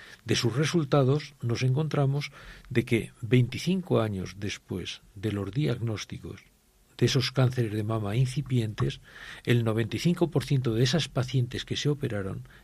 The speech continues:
estaban libres de enfermedad. Estos son cifras que parecen un milagro.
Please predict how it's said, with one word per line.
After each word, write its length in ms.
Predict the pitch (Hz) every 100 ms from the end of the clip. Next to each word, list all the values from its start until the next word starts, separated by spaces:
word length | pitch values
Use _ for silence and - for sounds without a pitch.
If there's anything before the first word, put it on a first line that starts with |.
| -
estaban 480 | - 127 131 117 113
libres 340 | 190 151 98
de 80 | 98
enfermedad. 600 | 87 101 95 95 87 87 - - -
Estos 280 | 110 143
son 120 | 143 131
cifras 440 | 135 156 175 - - -
que 120 | 120
parecen 320 | 107 107 151
un 140 | 151 147
milagro. 500 | 104 190 220 147